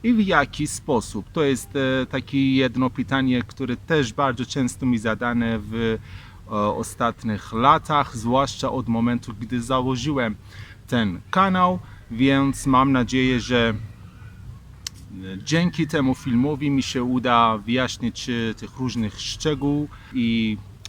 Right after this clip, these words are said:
poza tym oczywiście mam nadzieję, że potem też będzie kiedyś, zwłaszcza po pandemii, taka okazja, abyśmy się spotkali i podróżowali razem w jedną specjalną wycieczką, e,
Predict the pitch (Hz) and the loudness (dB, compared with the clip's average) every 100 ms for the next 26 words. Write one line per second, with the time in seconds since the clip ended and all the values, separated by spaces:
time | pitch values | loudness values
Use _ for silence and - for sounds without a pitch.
0 | - 110 95 214 226 120 110 - 104 113 | -10 -6 0 0 0 -4 -6 -6 -6 -6
1 | - 127 120 120 117 98 107 113 110 - | -4 0 2 2 0 -2 -2 -2 -2 -4
2 | 113 123 113 110 113 101 120 107 98 135 | -4 -4 -6 -6 -8 -6 -4 -4 -2 0
3 | 139 120 - 104 117 117 - 117 120 - | 0 -2 -6 -4 -2 -2 -4 -4 -6 -2
4 | 117 117 143 135 127 117 135 123 113 123 | 0 2 2 0 0 -4 -4 -4 -4 -6
5 | 107 127 127 104 117 - - 127 147 - | -4 -2 -2 -4 -8 -6 -4 -2 -4 -8
6 | - - - - 156 156 190 180 - 165 | -18 -18 -10 0 0 2 0 0 2 2
7 | 151 156 165 - 214 220 165 147 113 131 | 4 2 0 -2 -2 0 2 2 2 2
8 | 123 127 127 131 131 123 120 110 127 123 | 4 4 4 0 2 4 2 2 2 2
9 | 110 107 110 104 110 104 110 - 175 185 | 0 -2 -2 -2 -6 -6 -10 -6 0 2
10 | 165 147 131 - 127 123 - 131 123 | 2 2 0 0 -2 -2 -2 0 0